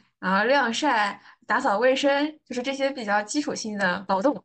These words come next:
如果就是这些活儿你都干完的话，那就是你自己的时间，那就可以在民宿里，呃，泡茶，这个看书，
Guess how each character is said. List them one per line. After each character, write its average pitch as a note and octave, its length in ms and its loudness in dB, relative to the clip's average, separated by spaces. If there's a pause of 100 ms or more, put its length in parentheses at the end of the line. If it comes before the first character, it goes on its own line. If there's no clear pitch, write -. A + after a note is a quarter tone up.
(160)
如 D#4 200 -2
果 B3+ 360 2
就 B3+ 180 0
是 C4 200 -4
这 B3+ 100 -6
些 C#4 80 2
活 A#3 220 -2
儿 B3+ 60 0
你 A#3+ 80 -6
都 G#3+ 80 -4
干 C4 220 0
完 D#3+ 160 -2
的 G#3 100 -4
话， A#3+ 180 -4
那 A3+ 80 -6
就 A3 40 -8
是 A3+ 120 -8
你 G3 60 -6
自 G3+ 100 -16
己 F#3+ 60 -8
的 E3+ 80 -4
时 - 180 -12
间， F3 300 -10
那 F#3 80 -6
就 F3+ 100 -6
可 F#3 140 -10
以 F3+ 80 -6
在 F3 180 -8
民 E3 160 -18
宿 F#3 180 -10
里， D3+ 240 -8 (340)
呃， D#3 180 -12
泡 - 220 -4
茶， E3+ 500 -8 (240)
这 F#3+ 140 -10
个 D#3 200 -8
看 F#3+ 260 -4
书， F#3+ 440 -2